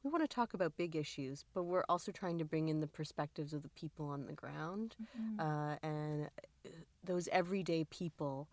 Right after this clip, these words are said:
Speaker 1: who can share with us, you know, what does the Anthropocene look like,
Speaker 2: Mm-hmm.
Speaker 1: really, out there in the world, uh, and how is it impacting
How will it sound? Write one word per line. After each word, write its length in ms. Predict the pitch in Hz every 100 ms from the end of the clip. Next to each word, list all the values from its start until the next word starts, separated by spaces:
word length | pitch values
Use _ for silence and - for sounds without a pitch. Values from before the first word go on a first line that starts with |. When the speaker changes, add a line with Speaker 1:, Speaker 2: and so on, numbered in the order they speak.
| - - -
Speaker 1:
who 500 | - 180 160 156 151 - - -
can 240 | - 170
share 300 | 165 - 156
with 180 | 165 165
us, 300 | 151 139 - -
you 80 | 185
know, 100 | 165
what 240 | 156 190 -
does 140 | 233
the 160 | 190 160
Anthropocene 560 | 175 185 175 - 175 147
look 200 | 151 147
like, 420 | 127 - - - -
Speaker 2:
Mm-hmm. 200 | 208 220 208 -
Speaker 1:
really, 380 | 190 165 131 -
out 160 | 185 170
there 320 | - 165 151 151
in 160 | 170 160
the 80 | 156
world, 460 | 147 123 - - - -
uh, 580 | 165 156 151 151 151 147 -
and 340 | 156 151 147 -
how 220 | - 160
is 140 | 165
it 100 | 156
impacting 760 | 156 156 151 147 - 160 143 143